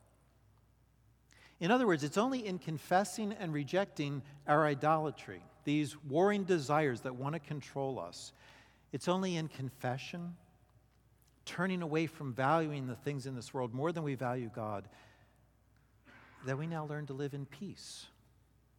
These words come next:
Peace with God, and then peace with each other. Notice here the attitude that you have to have.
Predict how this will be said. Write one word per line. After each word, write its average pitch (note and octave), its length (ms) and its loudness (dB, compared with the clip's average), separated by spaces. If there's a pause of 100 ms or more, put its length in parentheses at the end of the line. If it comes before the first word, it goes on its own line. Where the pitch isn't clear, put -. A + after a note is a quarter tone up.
(500)
Peace E3+ 340 -6
with A3+ 260 -8
God, A2+ 400 -6 (1500)
and B2+ 120 -4
then B2 200 -6
peace - 320 -12
with C3 160 -10
each A#2+ 180 -10
other. G#2 280 -8 (2250)
Notice F#3+ 360 0
here C3+ 160 0
the C3 160 0
attitude D3 460 0
that A2+ 160 -8
you A#2+ 60 -2
have B2+ 220 -4
to B2+ 80 -8
have. G#2 380 -8